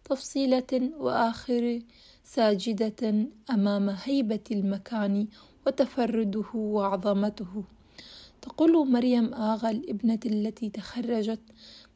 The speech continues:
من قسم العمارة ببلاد الغرب، والتي لا تعرف عن الإسلام شيئا: "الأمر ليس سيئا أن أشبه الجميع، وأنا أقول بل أنه من الرائع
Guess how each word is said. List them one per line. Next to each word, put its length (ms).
من 160
قسم 400
العمارة 680
ببلاد 600
الغرب، 480
والتي 440
لا 160
تعرف 440
عن 200
الإسلام 640
شيئا: 500
"الأمر 440
ليس 360
سيئا 640
أن 120
أشبه 440
الجميع، 540
وأنا 440
أقول 480
بل 240
أنه 420
من 220
الرائع 680